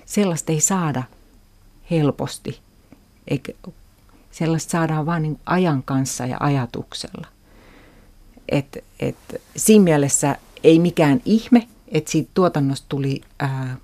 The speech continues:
ymmärtääkseni niin kuin maailmallakin, vaikka se aihe on vaikea. Sehän ei ole yhtään viihdyttävää, se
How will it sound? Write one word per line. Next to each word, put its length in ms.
ymmärtääkseni 920
niin 200
kuin 200
maailmallakin, 1120
vaikka 180
se 100
aihe 500
on 280
vaikea. 520
Sehän 340
ei 100
ole 100
yhtään 460
viihdyttävää, 680
se 120